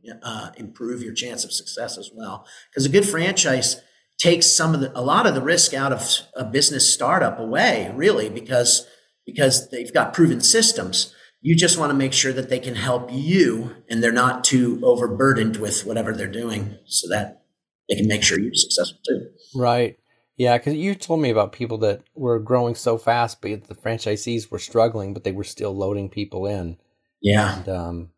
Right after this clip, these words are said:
Speaker 2: you know, there's gotta be some red flags. What would you say to the franchisors as, um, some, you know, "Hey, I'm a franchisor, I'm getting started."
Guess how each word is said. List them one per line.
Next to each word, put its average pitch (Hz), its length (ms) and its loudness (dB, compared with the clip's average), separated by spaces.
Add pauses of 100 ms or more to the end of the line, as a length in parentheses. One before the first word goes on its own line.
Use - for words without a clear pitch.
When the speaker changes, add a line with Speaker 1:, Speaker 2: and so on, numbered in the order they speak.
(240)
Speaker 2:
you 107 80 -8
know, 104 60 -4
there's 101 120 -8
gotta 107 200 4
be 104 100 0
some 98 200 -6
red 98 180 0
flags. 101 340 0 (240)
What 156 140 6
would 180 160 4
you 185 60 0
say 165 160 2
to 139 80 2
the 117 100 -4
franchisors 117 920 2 (300)
as, 101 320 0
um, 90 580 -4
some, 95 480 -8 (460)
you 110 120 -4
know, 87 240 -8
"Hey, 113 280 2
I'm 117 220 -2
a 107 60 -2
franchisor, 107 840 0
I'm 104 120 -6
getting 101 240 -2
started." 101 500 0